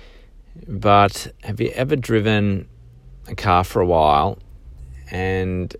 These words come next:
you all of a sudden realize that you've basically been going on autopilot for quite a while? So in other words, it's like the car's been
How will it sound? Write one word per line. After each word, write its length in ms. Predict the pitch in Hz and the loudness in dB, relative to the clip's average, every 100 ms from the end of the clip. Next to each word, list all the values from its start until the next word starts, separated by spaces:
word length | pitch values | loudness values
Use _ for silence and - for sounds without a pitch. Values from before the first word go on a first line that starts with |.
| - - _ - - - - - | -20 -20 _ -20 -20 -20 -20 -12
you 460 | 92 98 98 92 | -6 -2 -2 -2
all 240 | - 104 110 | -4 -2 0
of 80 | |
a 40 | 113 | -2
sudden 380 | - 107 98 92 | 2 2 2 0
realize 840 | 92 92 92 90 87 87 87 - | 2 2 4 4 2 2 -2 -4
that 500 | 90 85 82 - - - - - - - - - - - - - - | -2 0 -2 -4 -12 -18 -20 -20 -18 -16 -14 -14 -14 -14 -14 -14 -10
you've 220 | 90 - | -8 0
basically 460 | 104 117 - 98 | 0 0 -2 -2
been 240 | 87 90 85 | 0 0 0
going 260 | 87 85 | 0 0
on 160 | 85 78 | -2 -4
autopilot 1120 | 80 87 87 82 - 82 78 73 57 - - | -2 2 2 0 0 2 2 0 -4 -10 -18
for 640 | - - 80 80 76 76 - - _ _ | -10 -2 2 2 2 0 -6 -20 _ _
quite 500 | - - 92 87 82 - | -18 -6 0 2 0 -4
a 100 | 85 | -8
while? 720 | 78 76 76 76 62 58 85 - - - - - - - - | -4 -2 -2 -2 -4 -8 -12 -16 -20 -20 -20 -20 -20 -20 -16
So 300 | - 95 87 | -4 -2 0
in 80 | 87 | 0
other 160 | 90 95 | 0 2
words, 600 | 90 85 82 78 - - - - | 2 4 2 0 -8 -14 -18 -10
it's 220 | 90 - | -6 -2
like 200 | 90 - | -2 -2
the 80 | 90 | -8
car's 500 | - 98 92 90 92 | -6 0 2 2 -2
been 540 | - 85 82 80 80 | -6 -4 -4 -6 -8